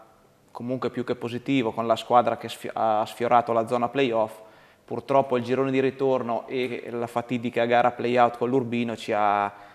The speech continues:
ci ha condannato a-, alla retrocessione. Sì, onestamente sta un po' stretta, però la realtà in questo momento è la promozione e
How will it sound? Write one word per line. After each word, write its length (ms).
ci 160
ha 60
condannato 760
a-, 360
alla 120
retrocessione. 760
Sì, 200
onestamente 800
sta 260
un 160
po' 100
stretta, 880
però 400
la 140
realtà 400
in 100
questo 300
momento 800
è 140
la 100
promozione 840
e 340